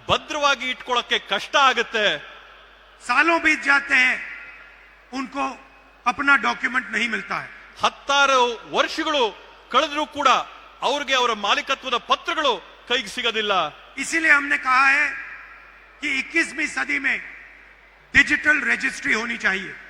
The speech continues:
Speaker 1: ಆದ್ರಿಂದ ನಾವು ಕೊಟ್ಟಂತ ನಿರ್ದೇಶನ ಏನಂತಂದ್ರೆ, ಇಪ್ಪತ್ತೊಂದನೇ ಶತಮಾನದಲ್ಲಿ ಎಲ್ಲರ ಕಂದಾಯ ಡಾಕ್ಯುಮೆಂಟ್‌ಗಳು ಡಿಜಿಟಲೀಕರಣ ಆಗ್ಬೇಕು ಅನ್ನೋಂಥ ಒಂದು ನಿರ್ದೇಶನ ನಾವು ನೀಡಿದ್ವಿ.
Speaker 2: आपके हाथ में एक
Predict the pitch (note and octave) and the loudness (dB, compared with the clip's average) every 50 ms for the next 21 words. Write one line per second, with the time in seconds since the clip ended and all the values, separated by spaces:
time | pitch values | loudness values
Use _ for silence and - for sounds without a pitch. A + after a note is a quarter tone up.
0 | - - - - D#3 F#3+ A#3+ C4 A3+ A#3 C4 C4+ C4 B3 C4 B3+ B3 A#3 G#3+ - | -20 -16 -4 2 4 6 6 6 4 0 -6 -4 -2 0 2 4 4 2 0 -2
1 | - - - - - - - - C#3+ E3+ G#3 C4 D4 D4 C#4+ - - C4 B3+ - | -10 -20 -20 -20 -20 -20 -18 -8 -2 2 2 2 2 0 -2 -4 -2 -2 0 0
2 | C4+ C4 A#3 - C4 A#3+ A3+ G#3 G#3 A#3+ A#3+ C4+ C#4 C#4+ C#4 - C#4 C4+ C4 C4 | -2 -2 -2 0 -2 -2 0 -2 -4 -4 0 2 0 0 0 0 -2 -2 0 0
3 | B3+ B3+ B3 - - B3 A#3+ A#3 A#3 G#3+ F#3 F3 - - - - - - - - | 0 -2 -4 -4 -4 -4 -2 0 0 0 -2 -2 -6 -12 -20 -20 -20 -16 -8 -6
4 | A#3 C4 - - D#4 D4 D4 - - C#4 C#4 C4+ C4+ B3+ C4 B3 - - A#3+ A3+ | -6 -6 -4 0 0 0 2 2 -4 -4 -2 -2 -2 -2 -2 -2 -2 -4 -6 -4
5 | - E4 D#4+ D#4 D4+ D4+ C#4+ C4+ B3+ A#3+ A3 F3 C3+ - - - - - - - | -2 2 4 4 4 4 4 2 2 2 2 -2 -4 -4 -12 -20 -20 -20 -20 -20
6 | - - - - D3 G#3 C4 C#4 C#4+ C#4+ C#4 C4+ C4 B3 - - A#3+ C4 C#4 C#4+ | -20 -20 -12 -4 -2 0 0 2 4 4 4 4 2 0 -2 -6 -6 -4 0 2
7 | C#4 C4+ C4+ B3+ A#3 F#3+ G#3 G#3+ C#4 C#4 - C#4+ C4 C#4 C4+ - C#4 C4 C4+ C4 | 2 4 4 2 2 2 2 2 2 2 0 -4 -4 -4 -2 -2 -4 -2 0 0
8 | A3+ G3 - - - - - - - - - A#3 A#3+ D#4 D#4+ - E4 D#4+ D4+ D4 | 0 0 -2 -12 -20 -20 -20 -20 -10 -4 -4 -2 -2 -2 -4 -2 -4 -4 -4 -4
9 | D4 D4 - - C#4 C#4 C#4 C#4 C4+ B3+ A#3+ B3+ C4 B3 B3 C4 B3 B3+ B3 B3 | -6 -4 0 2 2 4 6 6 6 8 6 6 4 4 2 0 0 0 0 -2
10 | B3 A#3+ - - B3 A#3+ A#3+ A#3+ A3+ A#3 A3+ G#3+ - - - - - - - - | -2 -2 0 0 2 2 2 0 -2 -4 -4 -4 -6 -10 -20 -20 -20 -20 -20 -20
11 | - - - - - E3 A#3 C4+ B3 C#4+ C#4+ C4+ - A#3+ B3+ B3 A#3+ A#3 A3 A3 | -20 -20 -20 -14 -8 -6 -6 -4 0 -2 0 0 0 -2 -2 0 2 2 0 0
12 | G#3 G#3+ G#3 G#3 F#3 F3 F#3+ G#3+ B3+ C#4+ C#4+ - - C#4+ A3 G3+ A#3+ C#4+ D4 D4 | 0 -4 -6 -6 -6 -2 2 4 4 4 4 2 0 2 4 6 6 6 4 4
13 | - C4+ D4+ D4 D4 C#4+ | 0 -2 0 0 0 -2